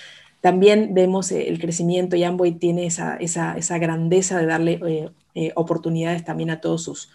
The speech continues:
sus colaboradores, ¿no? Eh, al, al, al staff. Así que,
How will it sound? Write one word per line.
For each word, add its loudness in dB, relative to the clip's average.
sus -6
colaboradores, 4
¿no? 0
Eh, -8
al, -14
al, -12
al -6
staff. -6
Así -6
que, 0